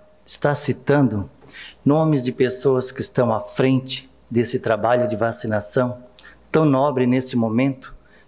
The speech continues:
tão difícil que estamos passando. Em menos de quinze dias,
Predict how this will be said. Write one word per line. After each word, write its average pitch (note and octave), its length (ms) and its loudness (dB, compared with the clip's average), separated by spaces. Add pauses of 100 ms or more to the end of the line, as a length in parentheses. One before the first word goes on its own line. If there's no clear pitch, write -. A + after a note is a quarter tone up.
tão E3 140 2
difícil D3+ 440 -2
que - 100 -10
estamos C3 360 0
passando. G2+ 540 -4 (640)
Em C3+ 80 4
menos F#3+ 340 4
de E3+ 80 -4
quinze E3+ 320 -4
dias, B2 720 -4